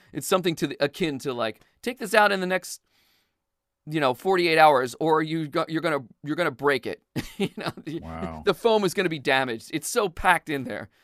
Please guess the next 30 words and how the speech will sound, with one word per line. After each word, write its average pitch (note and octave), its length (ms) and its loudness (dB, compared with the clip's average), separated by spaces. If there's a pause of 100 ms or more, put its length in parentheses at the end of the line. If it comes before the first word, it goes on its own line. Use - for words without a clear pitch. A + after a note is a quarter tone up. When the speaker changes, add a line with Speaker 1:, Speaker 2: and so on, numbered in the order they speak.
(240)
Speaker 1:
that B2+ 320 -8
you A#3 120 -8
risk F3+ 320 -6
damaging C3 480 -2
it A#2 80 -8
if A#2+ 120 -14
you B2 60 -8
don't C3+ 240 -6
take E3+ 260 -2
it C3+ 80 -6
imme-, B2 240 -8 (120)
out B2+ 160 -6
immediately. G#2 380 -16 (480)
Yeah. G#2+ 180 -8 (640)
I C3+ 60 4
actually C#3+ 180 0
took C#3+ 160 -2
a B2 40 0
time B2 240 4
lapse G#2 200 -2
of A2+ 80 -6
me A2 80 -6
taking G#2+ 300 -6
it G2+ 100 -10
out G2+ 100 -4
of G2 60 -6
the G#2+ 60 -16
box. G#2 300 -10 (300)
Speaker 2:
Oh, G2 60 -10
really? F#2 280 -6